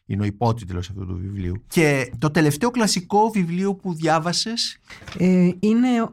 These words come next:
Speaker 2: περί τυφλότητας του Ζωζέ Σαραμάγκου.
Speaker 1: Θεωρείς, λοιπόν, τον Ζωζέ Σαραμάγκου κλασικό συγγραφέα;
Speaker 2: Ναι, ναι,
Speaker 1: Μμμ.
Speaker 2: απολύτως. Θα έλεγα ότι
Speaker 1: Ναι.
Speaker 2: έχει τα στοιχεία του κλασικού.
Speaker 1: Και γιατί αυτό το περί τυφλότητας;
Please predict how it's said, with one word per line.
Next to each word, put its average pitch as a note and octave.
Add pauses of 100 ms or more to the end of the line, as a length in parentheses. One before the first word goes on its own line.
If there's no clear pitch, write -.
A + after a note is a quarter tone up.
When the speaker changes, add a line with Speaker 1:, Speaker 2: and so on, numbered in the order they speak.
(280)
Speaker 2:
περί G3
τυφλότητας F#3
του G3
Ζωζέ F3
Σαραμάγκου. D#3+ (380)
Speaker 1:
Θεωρείς, C3+
λοιπόν, D3+
τον E3+
Ζωζέ C#3+
Σαραμάγκου E3+ (220)
κλασικό E3
συγγραφέα; C#3+
Speaker 2:
Ναι, D#3
ναι, D3
Speaker 1:
Μμμ. A2
Speaker 2:
απολύτως. D3
Θα D#3+
έλεγα D#3
ότι D3
Speaker 1:
Ναι. C#3+ (280)
Speaker 2:
έχει D3
τα C#3+
στοιχεία C#3+
του -
κλασικού. D3+ (300)
Speaker 1:
Και -
γιατί D#3
αυτό C3+
το C#3+
περί A2
τυφλότητας; A2